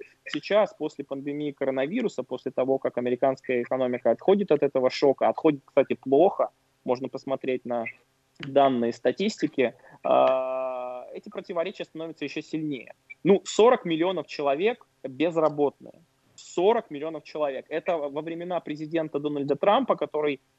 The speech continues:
хвастался ещё совсем недавно, год назад, что он фактически победил безработицу, и именно при нём официальная статистика по процент безработных стал наименьшим вообще за последние несколько десятилетий. Естественно, э, вот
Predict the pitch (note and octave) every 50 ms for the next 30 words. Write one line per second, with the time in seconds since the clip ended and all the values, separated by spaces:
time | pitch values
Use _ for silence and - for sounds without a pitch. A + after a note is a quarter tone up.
0 | _ - - D#3 D3 F3 G3 A3 - - F#3+ E3 - - C3 B2+ A#2+ - C#3 -
1 | - C3+ _ - C#3+ C#3 C3+ C3+ C3+ C#3 D3 C#3 C3 - C#3 B2+ C3 C#3 C3 -
2 | C3 B2+ B2 C#3+ E3 F3+ G#3 G#3 - - C#3+ C#3 - - C3 - - C#3+ - -
3 | - C#3 - - C#3 C#3+ D3 C#3+ C#3+ D3 C3+ A#2+ A#2+ A2+ B2 B2 B2 D3 E3 G3+
4 | C4 - F#3+ - - - D#3 C#3 _ _ _ _ - C#3+ D#3+ E3 D#3+ D3+ C#3+ C3+
5 | - - C#3+ C#3 D3+ E3+ G#3 B3+ D4+ C4 - _ _ _ - C3 B2+ - C3+ -
6 | - D#3+ D3 C#3 C3+ C3 C3 _ - C3+ - - D3 - _ - - B2+ B2 _
7 | _ _ - C3+ C3 B2+ B2+ A#2+ _ - C#3 C3+ - C#3 C3 B2 B2+ - B2+ B2
8 | C#3 C#3 C#3 E3 F#3+ A#3 B3 - D#3+ - - - D3+ D#3+ E3+ D#3 C#3+ _ _ _
9 | - C#3 C#3 D3 D3+ D#3 D#3+ D#3 C#3+ A#2+ A2+ - - - - A2+ A#2 A#2 - -
10 | D#3 C3+ - - - - - C3 C3+ B2+ - A2+ A2+ A#2 B2 - _ - - -
11 | B2 A2+ A#2 G#2+ - B2 - - C#3 C3+ B2+ A2 G#2+ _ _ - _ - _ -
12 | - - - - - C#3 D#3+ D#3 - - A#3 C4+ C#4+ - - A#3 A3 G#3+ G#3 G3
13 | F#3 F3+ F3 E3 C#3+ - - D3 D3 D3 D3 C#3+ C#3 C#3 B2 A2 B2 C3+ C#3 C3
14 | A#2 - - - D3 E3 -